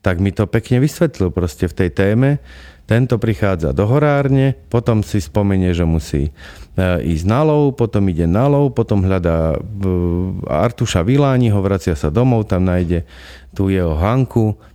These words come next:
s tým krvavým záražcom nad telom toho Artuša Vilániho. A ty mu-, keď vieš obsah a ísť takto okolo, tak, tak sa z toho dá vysekať. Len treba zachovať absolútny pokoj.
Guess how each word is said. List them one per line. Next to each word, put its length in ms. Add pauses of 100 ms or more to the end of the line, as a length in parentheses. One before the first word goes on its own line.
s 160
tým 400
krvavým 640
záražcom 640
nad 240
telom 320
toho 240
Artuša 480
Vilániho. 480
A 80
ty 160
mu-, 80
keď 240
vieš 240
obsah 480
a 160
ísť 240
takto 400
okolo, 400
tak, 240 (160)
tak 160 (320)
sa 320
z 80
toho 160
dá 160
vysekať. 560 (720)
Len 160
treba 240
zachovať 480
absolútny 560
pokoj. 400